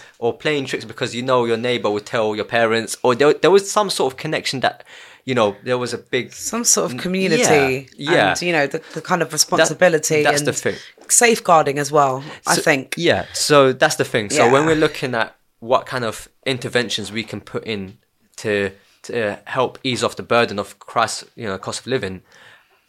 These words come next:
Speaker 1: sometimes we don't have to come up with all these intricate ways of,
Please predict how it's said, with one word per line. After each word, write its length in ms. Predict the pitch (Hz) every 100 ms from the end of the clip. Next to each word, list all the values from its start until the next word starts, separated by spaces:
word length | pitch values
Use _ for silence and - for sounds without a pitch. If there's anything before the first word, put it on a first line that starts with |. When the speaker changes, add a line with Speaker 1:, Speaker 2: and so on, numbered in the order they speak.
| -
Speaker 1:
sometimes 480 | - 151 160 185 147
we 60 |
don't 220 | 135 156 -
have 180 | 139 -
to 320 | - 120 117 _
come 200 | - 135
up 100 | 127
with 100 | 120 120 -
all 200 | 127 120
these 520 | 120 113 110 98 - _ _ _ -
intricate 500 | 127 - 113 120 101
ways 400 | 113 104 98 101
of, 280 | 101 -